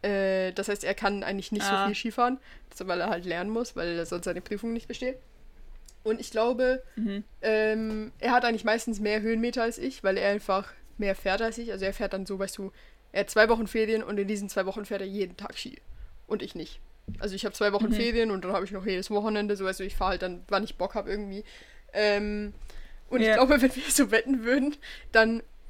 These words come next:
Speaker 1: müsste ich halt wirklich jedes Wochenende fahren. Und Philipp könnte weniger lernen, weil er halt dann auch <laughs> viel fährt, weil wir sind beide competitive. Ähm,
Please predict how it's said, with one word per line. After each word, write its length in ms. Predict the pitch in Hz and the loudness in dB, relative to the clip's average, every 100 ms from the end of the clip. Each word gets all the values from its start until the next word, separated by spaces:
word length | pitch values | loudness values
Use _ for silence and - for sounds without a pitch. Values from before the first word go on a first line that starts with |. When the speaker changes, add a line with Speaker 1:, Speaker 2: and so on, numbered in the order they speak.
| - | -2
Speaker 1:
müsste 340 | 233 262 - | 6 6 4
ich 200 | 220 254 | 2 4
halt 160 | 247 214 | 6 4
wirklich 200 | 240 220 | 0 0
jedes 260 | 233 240 - | 0 0 0
Wochenende 440 | 226 233 220 202 | 2 2 2 0
fahren. 380 | - 202 220 349 - - - - - - - - _ | 4 6 6 2 -4 -18 -20 -20 -20 -20 -20 -20 _
Und 480 | 285 330 370 359 - - - - - - - - - - | 6 6 4 -4 -14 -20 -20 -20 -20 -20 -20 -20 -20 0
Philipp 220 | 269 294 | 4 6
könnte 180 | 277 247 | 6 4
weniger 260 | 240 226 190 | 4 4 4
lernen, 220 | 196 226 | 4 4
weil 120 | 190 | 2
er 80 | 185 | 2
halt 160 | 190 185 | 0 0
dann 120 | 180 | 0
auch 300 | 190 208 - - - | 0 -2 -10 -8 -8
<laughs> 160 | - | -6
viel 440 | - - - 247 220 | -8 -8 4 4 4
fährt, 280 | 214 196 196 | 2 2 4
weil 220 | 196 170 | 2 0
wir 160 | 190 214 | -6 -6
sind 140 | 185 | 0
beide 240 | 185 196 208 | 4 4 4
competitive. 580 | 226 214 196 196 208 208 - - - - | -2 -2 -4 -2 -6 -8 -14 -12 -10 2
Ähm, 580 | 202 190 185 185 185 | 4 4 2 0 -6